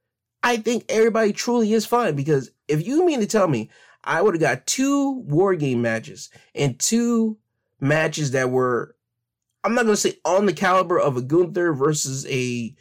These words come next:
Sheamus of Clash at the Castle, but something of probably like a Gunther versus, uh, Tommaso Ciampa, a Gunther versus Chad Gable on the show. I think people would have took that on the show. And then you would have gave me, like,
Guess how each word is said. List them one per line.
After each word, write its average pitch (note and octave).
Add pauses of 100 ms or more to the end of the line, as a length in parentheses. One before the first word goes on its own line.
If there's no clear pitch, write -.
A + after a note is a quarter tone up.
(300)
Sheamus E3+
of A#2+
Clash D3+
at A#2
the A2
Castle, E3
but B2+
something G3
of A#2+ (200)
probably D3+
like B2+
a B2
Gunther C#3
versus, C3 (300)
uh, A#2+
Tommaso C#3
Ciampa, A#2+
a B2
Gunther D3
versus B2+
Chad C3+
Gable C3+
on C#3
the C3+
show. C3
I A2
think D#3
people D3
would B2+
have C#3+
took E3+
that D3
on D3
the B2
show. A2 (320)
And C3
then D3+
you E3
would D3+
have B2
gave C#3+
me, B2+
like, B2